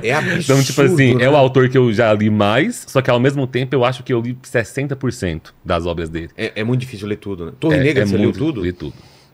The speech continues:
Speaker 2: Torre
Speaker 1: Vale a
Speaker 2: Negra.
Speaker 1: pena, cara?
Speaker 2: Você já leu livros do
Speaker 1: Não.
Speaker 2: King?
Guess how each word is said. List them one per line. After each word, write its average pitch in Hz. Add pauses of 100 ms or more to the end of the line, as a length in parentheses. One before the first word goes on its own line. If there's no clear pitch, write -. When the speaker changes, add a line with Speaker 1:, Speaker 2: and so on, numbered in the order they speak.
Speaker 2:
Torre 92
Speaker 1:
Vale 156
a -
Speaker 2:
Negra. 92
Speaker 1:
pena, 120
cara? 80 (500)
Speaker 2:
Você 139
já 120
leu 92 (140)
livros 90
do 120
Speaker 1:
Não. 113
Speaker 2:
King? 82